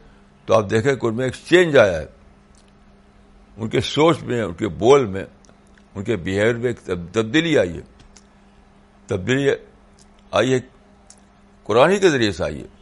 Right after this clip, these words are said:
لیکن ہم نے قرآن سے پہلے یہ کام کیا کہ لوگوں کے mind set کو بدلا، لوگوں کو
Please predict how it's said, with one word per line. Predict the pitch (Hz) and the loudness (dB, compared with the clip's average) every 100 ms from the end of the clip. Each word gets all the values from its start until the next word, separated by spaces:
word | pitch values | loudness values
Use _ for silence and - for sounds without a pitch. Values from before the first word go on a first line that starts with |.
| - - - - - | -20 -20 -20 -20 -10
لیکن | 101 120 175 - - _ _ _ _ _ _ _ _ _ _ - | -4 -2 -2 -6 -14 _ _ _ _ _ _ _ _ _ _ -6
ہم | 107 | -4
نے | 151 165 | 0 -2
قرآن | 165 101 107 131 | -2 0 0 0
سے | 143 131 117 - - - | -4 -8 -10 -12 -14 2
پہلے | 117 160 185 | 4 6 4
یہ | 165 143 | 2 2
کام | 120 104 | 2 0
کیا | 90 85 98 - - - - - _ _ _ _ | -2 -4 -4 -8 -20 -20 -20 -20 _ _ _ _
کہ | - | -6
لوگوں | 117 131 151 | 0 0 -2
کے | 131 117 104 - | -4 -4 -4 -4
mind | 90 110 113 | -2 -2 -2
set | 110 - | -8 -10
کو | |
بدلا، | 80 101 101 85 - _ _ _ - - - - - - - | -6 -6 -6 -10 -14 _ _ _ -20 -20 -20 -20 -20 -20 -14
لوگوں | 90 | -8
کو | 117 | -8